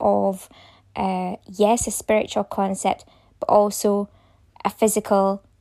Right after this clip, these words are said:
act or engagement, um, with two people who consummate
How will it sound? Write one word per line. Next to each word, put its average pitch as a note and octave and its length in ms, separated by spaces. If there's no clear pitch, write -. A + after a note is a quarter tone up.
act - 380
or G3+ 80
engagement, G3+ 800
um, G3 340
with G#3+ 360
two G#3+ 200
people G3 340
who G3+ 140
consummate G3 720